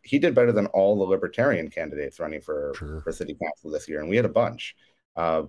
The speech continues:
Speaker 1: he's twenty-four. He's a young guy. He's definitely gonna run again. Uh, and we plan to continue, you know, if, if, you know, I run again or, or, you know, he, at this point, he says that he would endorse me. And if he runs for something next year, I would definitely endorse him. Um,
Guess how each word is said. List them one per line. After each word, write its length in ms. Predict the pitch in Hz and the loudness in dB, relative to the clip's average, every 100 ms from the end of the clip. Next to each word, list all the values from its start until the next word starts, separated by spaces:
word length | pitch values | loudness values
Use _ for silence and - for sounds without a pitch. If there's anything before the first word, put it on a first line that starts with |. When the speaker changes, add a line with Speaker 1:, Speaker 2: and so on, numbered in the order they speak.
| - | -10
Speaker 1:
he's 180 | 104 110 | -10 -10
twenty-four. 600 | - 104 104 - 101 101 | -2 0 0 4 4 4
He's 140 | 90 80 | 0 -2
a 40 | |
young 260 | 85 92 90 | -2 0 0
guy. 300 | 90 90 87 | 2 2 0
He's 180 | 82 | -4
definitely 280 | - 90 98 | -2 0 0
gonna 180 | 92 90 | 0 0
run 160 | 87 85 | -2 -2
again. 460 | 78 98 87 85 _ _ _ - | 0 0 0 -6 _ _ _ -4
Uh, 260 | 87 82 80 | 0 0 0
and 100 | 95 | -2
we 80 | 92 | -2
plan 240 | 101 113 104 | 0 2 2
to 60 | |
continue, 500 | 101 92 95 98 95 - - | 0 -2 0 0 -2 -6 -8
you 100 | 80 | -2
know, 80 | |
if, 140 | 78 - | -2 -2
if, 140 | 87 - - _ | -6 -8 -16 _
you 100 | 87 | -4
know, 60 | 78 | 0
I 200 | 78 92 | 2 2
run 240 | 87 92 | 2 2
again 340 | 92 92 95 92 | 2 2 2 2
or, 140 | 87 | 4
or, 340 | 82 80 82 - | 4 4 0 -4
you 120 | 80 | -6
know, 60 | 80 | -4
he, 200 | 107 110 - 95 62 _ _ | -2 -2 -4 -12 -12 _ _
at 100 | 123 | 2
this 120 | 139 - | 2 4
point, 220 | 147 107 | 2 4
he 80 | 120 | 4
says 200 | 120 98 | 4 2
that 100 | 92 | 2
he 80 | |
would 140 | 95 92 | 2 0
endorse 420 | 90 90 85 - | 0 2 2 2
me. 240 | 143 147 - _ _ | -2 -2 -8 _ _
And 80 | 85 | -6
if 100 | 80 | -2
he 80 | 101 | 2
runs 220 | 98 87 | 2 0
for 80 | 87 | -4
something 360 | 95 87 87 87 | -4 -2 -2 -2
next 240 | 82 - | -4 -2
year, 160 | 82 82 | 0 2
I 80 | |
would 160 | 82 76 | 2 2
definitely 320 | 80 78 78 | 0 0 -6
endorse 400 | 76 76 73 73 | -6 -2 -2 -2
him. 220 | 85 71 - | -6 -8 -10
Um, 320 | 71 76 71 | -6 -6 -8